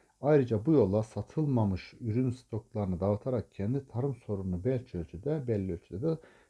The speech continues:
ne yaptı? Çözdü. Yukarıda metnine yargıların hangisine ulaşılamaz diyor. Marshall Planı'nın Avrupa'da uygulanmasının klasik liberal ekonomilere hayat vermiştir. Doğru. Marshall Planı Avrupa'da komünizmin yayılma alanını daraltmayı amaçlamıştır. Doğru.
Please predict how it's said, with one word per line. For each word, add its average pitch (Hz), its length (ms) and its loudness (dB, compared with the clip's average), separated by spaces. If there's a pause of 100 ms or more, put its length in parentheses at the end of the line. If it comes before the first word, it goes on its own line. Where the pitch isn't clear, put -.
(120)
ne 117 60 -4
yaptı? - 240 -8
Çözdü. 80 420 -4 (1040)
Yukarıda 180 320 6
metnine 151 400 0
yargıların 120 440 2
hangisine 117 560 -4 (120)
ulaşılamaz 120 720 -2
diyor. 135 240 -2 (1500)
Marshall 165 380 2
Planı'nın 170 460 4
Avrupa'da 151 560 4
uygulanmasının 135 840 -2 (200)
klasik 127 540 -6
liberal 120 500 2
ekonomilere 104 600 0
hayat 139 520 -6
vermiştir. 98 720 -4
Doğru. 101 380 0 (840)
Marshall 113 320 0
Planı 117 300 0
Avrupa'da 139 460 2
komünizmin 135 460 0
yayılma 117 380 2
alanını 113 420 0
daraltmayı 117 580 0
amaçlamıştır. 95 760 -6
Doğru. 123 380 4